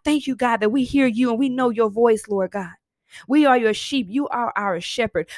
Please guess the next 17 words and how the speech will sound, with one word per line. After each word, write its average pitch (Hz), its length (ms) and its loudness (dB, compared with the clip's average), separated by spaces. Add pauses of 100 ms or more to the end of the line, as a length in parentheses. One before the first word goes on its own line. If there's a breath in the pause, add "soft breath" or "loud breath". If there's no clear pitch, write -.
We 277 240 2
know 247 220 0
your 214 200 0
voice, 233 340 0
and 220 120 -4
the 202 80 0
voice 220 300 0
of 202 100 -12
a 202 60 -6
stranger 214 320 -6
we 208 140 -4
will 226 240 -2
not 214 220 -6
follow, 214 340 0
God. 196 240 0
So 220 120 -4
I 220 120 -2